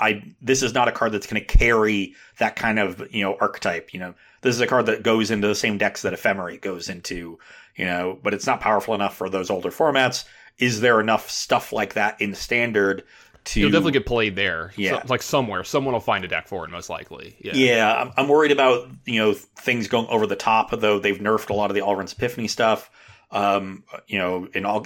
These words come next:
Speaker 1: Alchemy or straight up Bandit in, in regular Standard. So there should be room for those kind of mid-range decks, uh, you know, until somebody finds the next card that just goes way over the top. But, um, that's the, like, that's the kind of range of stuff it fits in, which is a pretty narrow range, but it's a very good card in those decks because it helps you when you're behind and helps you when you're ahead.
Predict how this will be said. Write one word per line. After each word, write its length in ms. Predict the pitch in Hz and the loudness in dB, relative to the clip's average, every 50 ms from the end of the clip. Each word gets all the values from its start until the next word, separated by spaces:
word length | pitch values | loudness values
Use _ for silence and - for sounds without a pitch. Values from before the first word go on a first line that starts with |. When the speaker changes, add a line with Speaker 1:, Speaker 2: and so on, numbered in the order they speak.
| - | 0
Speaker 1:
Alchemy 380 | 117 110 110 107 - 107 107 101 | 0 0 0 0 -2 -4 -2 -2
or 100 | 95 90 | -2 -2
straight 260 | - - - 107 98 | -2 -2 0 0 0
up 100 | 95 - | 0 -2
Bandit 340 | 107 104 107 104 104 98 - | -2 -4 -2 -2 -2 -2 -4
in, 120 | - 92 107 | -6 -10 -10
in 160 | - 110 101 | -8 -6 -4
regular 280 | 98 95 95 95 90 85 | -4 -2 -2 -2 -2 -4
Standard. 440 | - - 104 104 110 117 117 113 - | -4 -4 -4 -2 -2 -2 -4 -6 -4
So 340 | - 104 104 101 101 98 - - - - - | -2 0 2 2 0 -2 -4 -10 -20 -12 -2
there 120 | - 113 113 | 0 0 2
should 260 | - - - 170 165 | 2 2 0 0 0
be 140 | 160 175 151 | -2 -4 -4
room 340 | 123 120 120 123 135 165 175 | -2 0 0 0 0 -2 -4
for 80 | - 156 | 0 2
those 200 | 117 113 113 - | 2 2 2 0
kind 160 | - 120 113 | -2 -2 -2
of 60 | 104 | 0
mid-range 340 | 107 110 110 135 147 147 - | -2 -2 -2 -2 -4 -4 -2
decks, 340 | 160 156 160 160 - - - | 0 0 0 0 -2 -4 -4
uh, 80 | 107 98 - - | -4 -6 -6 -6
you 120 | 107 98 | -4 -4
know, 240 | 95 92 95 92 - - _ _ _ | -2 -2 -4 -6 -8 -12 _ _ _
until 220 | - 107 - 120 | -6 -2 -2 -2
somebody 240 | 110 - 104 98 98 | -2 -2 -4 -4 -4
finds 280 | 98 113 107 104 101 - | -4 -2 -4 -4 -6 -8
the 60 | 98 | -4
next 260 | 95 107 107 - - | -4 -4 -4 -4 -4
card 240 | - 117 110 110 107 | -2 0 0 0 0
that 80 | 104 - | -2 -4
just 140 | 107 101 - | -4 -2 0
goes 180 | 110 110 104 | 0 0 0
way 140 | 110 113 107 | 0 0 0
over 100 | 110 107 | 0 0
the 80 | 98 113 | 0 0
top. 380 | - 123 123 131 127 - - | 2 2 2 2 0 -2 -2
But, 240 | - 104 98 98 - - - - - _ _ _ _ _ | -2 0 0 -2 -4 -10 -20 -20 -20 _ _ _ _ _
um, 400 | - 95 98 98 95 95 95 95 _ _ | -2 0 0 0 -2 -4 -10 -16 _ _
that's 240 | - 135 143 143 - | 0 2 2 2 -2
the, 120 | 165 143 - | -4 -4 -2
like, 240 | 127 117 107 - - | -2 -2 -2 -4 -2
that's 220 | - 175 175 - - | 0 0 0 0 -2
the 60 | 175 | -2
kind 160 | - 165 139 | 0 0 2
of 60 | 120 110 | 2 2
range 200 | 110 113 113 110 | 2 2 0 -2
of 80 | 107 | -4
stuff 220 | - - 110 101 - | -2 -2 -4 -4 -4
it 60 | 98 | -6
fits 260 | - - 117 110 - | -4 -4 -4 -4 -2
in, 240 | 147 147 156 165 160 - _ - _ _ _ | -4 -4 -4 -6 -10 -14 _ -20 _ _ _
which 140 | 113 95 - | -10 -8 -6
is 60 | 101 | -6
a 40 | 104 | -4
pretty 180 | - 156 156 139 | 0 0 0 2
narrow 320 | 113 117 120 123 127 131 | 2 4 4 4 6 4
range, 440 | 127 127 131 131 131 127 127 - - | 4 2 2 -2 -4 -6 -8 -4 -2
but 100 | 113 107 | -2 -2
it's 100 | 104 - | -2 -2
a 40 | 110 | 0
very 220 | 104 131 160 160 | 2 4 4 6
good 140 | 135 139 135 - | 4 2 0 0
card 220 | - 127 120 113 | 0 2 2 2
in 60 | 107 | 2
those 180 | 104 98 90 - | 0 -2 -2 -2
decks 300 | - 90 85 - - - | -2 -4 -4 -6 -10 -10
because 240 | - 107 - 90 98 | -8 -8 -6 -6 -8
it 80 | 101 | -4
helps 280 | - 127 127 127 - - | -2 -2 -2 -2 -2 -4
you 120 | 127 117 113 | -4 -2 0
when 140 | 107 104 | 0 0
you're 100 | 101 98 | 0 -2
behind 460 | 92 95 101 123 131 131 123 123 120 - | -2 0 0 2 2 2 0 -2 -2 -2
and 120 | 113 110 | -2 -2
helps 220 | - 110 - - - | -2 -4 -6 -8 -10
you 40 | 110 | -12
when 100 | 98 92 | -10 -8
you're 100 | 90 87 | -8 -8
ahead. 280 | 85 - - - - | -8 -8 -10 -12 -14